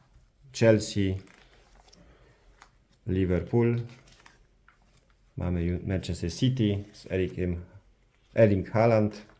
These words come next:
Dalej United. Tak właśnie się prezentuje cała strona United. Jest i Tottenham z Harry Kane'em na górze. Atleticos na górze Antonio Griezmann.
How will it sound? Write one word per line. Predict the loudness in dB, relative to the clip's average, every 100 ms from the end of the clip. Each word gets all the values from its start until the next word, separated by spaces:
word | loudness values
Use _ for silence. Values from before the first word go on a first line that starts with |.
| _ _ _ _ _ _ _ _ _ _ _ -4
Dalej | 2 2 2 0
United. | 2 4 4 4 0 0 -8 -20 _ _ _ _ _ _ _ _ _ _
Tak | -14 -12
właśnie | -10 -12 -10
się | -8
prezentuje | -4 -4 -2 -2 -2
cała | -2 -2 -2
strona | -4 -6 -4 -2
United. | -2 0 0 0 -2 -4 -12 -20 -20 -20 _ _ _ _ _ _
Jest | -10 -6
i | 0
Tottenham | 2 2 4 2 0
z | -2
Harry | -2 0
Kane'em | 2 2 2 -2 -6 -12 _ _ -10
na | -6
górze. | -4 -4 -4 -6 -12 _ _ _ _ -20 _ _ _ _ _ _ _
Atleticos | -6 -4 -4 -4 -2 -2 -2 -4 -14 -10
na | -4 -2
górze | -2 -4 -4 -2
Antonio | -2 0 -2 -2
Griezmann. | 0 0 2 0 0